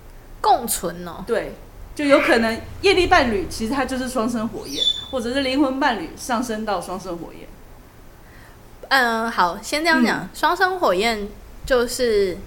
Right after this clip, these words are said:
Speaker 1: 只有一个，这件事情是不会改变的。
Speaker 2: 嗯，是。
Speaker 1: 对。
Speaker 2: 所以不会上升。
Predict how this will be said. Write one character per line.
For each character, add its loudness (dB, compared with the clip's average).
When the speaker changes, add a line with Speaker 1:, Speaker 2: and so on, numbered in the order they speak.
Speaker 1:
只 -2
有 4
一 -2
个， 0
这 -4
件 0
事 -4
情 -2
是 -2
不 0
会 2
改 -2
变 -4
的。 -6
Speaker 2:
嗯， -6
是。 -2
Speaker 1:
对。 -4
Speaker 2:
所 -4
以 0
不 -6
会 -4
上 -4
升。 -8